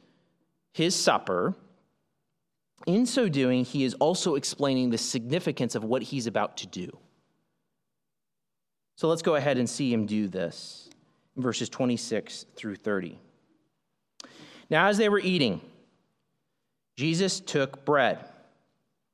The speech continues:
It's unleavened bread because it's a feast of unleavened bread, okay? So,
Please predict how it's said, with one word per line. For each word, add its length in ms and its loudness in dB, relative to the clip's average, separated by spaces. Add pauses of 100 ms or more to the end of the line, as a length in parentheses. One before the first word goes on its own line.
(840)
It's 140 -4
unleavened 480 4
bread 260 2 (240)
because 280 2
it's 140 2
a 60 2
feast 300 2
of 100 8
unleavened 440 4
bread, 240 0 (360)
okay? 360 0 (480)
So, 460 0